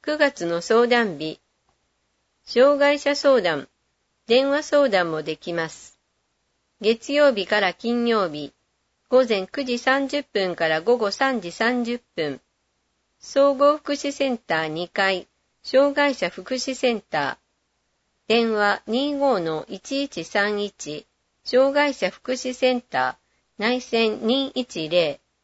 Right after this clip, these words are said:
高齢者就業相談、電話相談もできます。十二日金曜日、午後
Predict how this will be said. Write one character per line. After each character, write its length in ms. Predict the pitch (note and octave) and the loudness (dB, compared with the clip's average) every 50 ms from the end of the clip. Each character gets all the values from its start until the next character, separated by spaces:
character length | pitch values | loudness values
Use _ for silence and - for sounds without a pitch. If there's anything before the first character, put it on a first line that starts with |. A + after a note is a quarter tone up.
| _ _ _ _ _ _ _ _ _ _ _ _ _ _ _ _ | _ _ _ _ _ _ _ _ _ _ _ _ _ _ _ _
高 260 | - - C#4+ D4 D4+ | 0 2 2 4 4
齢 200 | D4+ D4 C#4+ C4 | 2 0 -2 -2
者 140 | - - E3+ | 0 -2 -2
就 320 | F3+ - - B3 C4 C4+ B3+ | -2 0 0 0 0 0 2
業 220 | B3+ C4+ C4 C4+ | 4 4 4 4
相 260 | B3+ - B3+ A#3 A3 | 2 2 2 2 2
談、 280 | F3 D#3 D#3 D3 C3+ - - _ _ _ _ _ _ _ _ _ _ _ _ _ | 2 0 -2 -2 -4 -6 -12 _ _ _ _ _ _ _ _ _ _ _ _ _
電 240 | G#3 A3 C4 C4+ | 0 0 2 2
話 140 | C4+ C#4 C#4+ | 0 -2 -2
相 220 | C#4+ - C#4 C4+ C4 | 0 0 0 0 2
談 240 | F#3+ F3+ E3+ D#3+ | 0 0 0 0
も 120 | D#3+ D#3 D3 | -2 -4 -4
で 100 | D3+ D3+ | -6 -8
き 140 | - - D3 | -8 -8 -8
ま 180 | D3 D3+ D#3 | -8 -8 -8
す。 240 | - - - - _ _ _ _ _ _ _ _ _ _ _ _ _ _ _ _ _ _ | -10 -14 -20 -20 _ _ _ _ _ _ _ _ _ _ _ _ _ _ _ _ _ _
十 300 | F#3+ F3 G3+ C4 C#4+ C#4 | -14 -8 -2 0 0 2
二 180 | B3+ B3+ C4+ C#4 | 2 0 0 2
日 340 | C4+ B3+ A3 - - F3+ F3 | 2 0 0 -2 -6 -10 -8
金 320 | - A#3+ B3 B3+ B3+ B3+ | -6 -4 -2 -2 0 2
曜 220 | B3+ B3 A3+ G3 | 2 2 2 0
日、 260 | E3 D#3 D#3 - - - _ _ _ _ _ _ _ _ _ - | -2 -4 -10 -12 -14 -16 _ _ _ _ _ _ _ _ _ 2
午 180 | G#3 A#3 A#3+ | 4 4 4
後 200 | F#3+ E3+ - - | 4 4 0 0